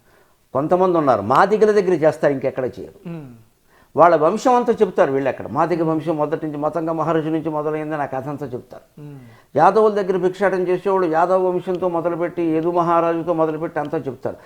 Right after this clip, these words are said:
Speaker 2: ఉమ్.
Speaker 1: వంశకీర్తన చేసి భిక్షాటన చేస్తారు. ఈ
Speaker 2: ఉమ్.
Speaker 1: వ్యవస్థ మన ఋషులు మహానుభావులు ఎందుకు పెట్టారంటే, ఏ కులానికి ఆ కులం, ఎవరికైనా సరే మానవుడికి వాడి కుటుంబం గురించి, వాడి గురించి, వాడి వంశం గురించి చెబితే కాస్త ఉబ్బులింగల్లా అవుతాడు.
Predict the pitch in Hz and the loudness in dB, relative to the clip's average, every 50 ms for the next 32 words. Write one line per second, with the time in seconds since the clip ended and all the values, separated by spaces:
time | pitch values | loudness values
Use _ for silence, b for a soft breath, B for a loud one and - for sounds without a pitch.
0 | B B 175 165 - 113 147 180 208 196 240 226 214 233 220 226 - 220 202 190 | B B -12 -4 0 2 2 2 4 4 4 6 6 6 6 6 4 0 0 2
1 | 160 185 190 190 190 220 180 151 160 - - - 180 156 160 143 110 107 113 - | 2 2 2 2 2 -2 -4 -4 -4 -6 -4 -4 -4 -2 -2 -4 -4 -4 -6 -6
2 | - - 92 - - 143 156 170 160 123 113 120 135 170 185 180 - - - 202 | -8 -12 -18 -14 -8 -6 -4 -4 -2 -2 -2 0 0 0 0 -2 -2 0 2 2
3 | 170 160 151 139 131 113 123 120 117 170 175 165 147 120 98 127 143 151 151 151 | 2 2 0 0 0 -2 -2 -4 -4 -4 -4 -2 -2 -2 0 0 0 0 0 -2
4 | 131 143 147 143 135 120 110 113 127 127 127 143 123 - - 127 107 98 95 95 | -2 0 0 0 -2 -2 -4 -6 -8 -10 -8 -10 -10 -8 -6 -6 -6 -6 -8 -10
5 | 92 143 - - _ B B B B B B B 110 123 123 - 135 135 139 139 | -12 -14 -14 -16 _ B B B B B B B -4 -4 -2 -2 -2 0 0 0
6 | 131 127 98 113 101 90 - 117 107 - - - - _ _ b b b b b | -2 -2 -4 -6 -6 -6 -8 -10 -10 -10 -10 -12 -16 _ _ b b b b b
7 | b b b - - 156 139 135 156 180 214 214 214 214 208 202 196 180 165 175 | b b b -8 -2 0 0 2 4 4 4 4 2 0 -2 -2 -2 -4 -2 -2
8 | 170 185 175 156 147 156 165 170 170 170 170 170 165 175 160 147 143 135 117 131 | -2 0 0 0 0 0 0 -2 -2 -2 -4 -4 -4 0 2 2 2 2 0 -4
9 | 120 139 139 143 151 147 143 139 135 139 135 135 175 156 131 123 135 135 127 135 | -6 -6 -4 -4 -4 -4 -4 -4 -4 -4 -4 -2 0 2 4 4 2 2 0 -4
10 | 131 131 139 165 151 135 120 120 110 107 107 120 135 123 120 127 131 123 110 117 | -4 -4 -4 -2 0 0 0 0 -2 -2 -4 -6 -6 -4 -4 -6 -6 -6 -6 -6
11 | 113 110 160 - 120 113 110 - - 139 117 104 104 107 123 123 123 120 120 117 | -6 -6 -4 -4 -2 -2 -4 -4 -8 -10 -10 -10 -8 -6 -4 -4 -4 -4 -4 -4
12 | 113 127 127 98 87 90 101 78 55 | -2 -2 -4 -4 -6 -10 -14 -16 -16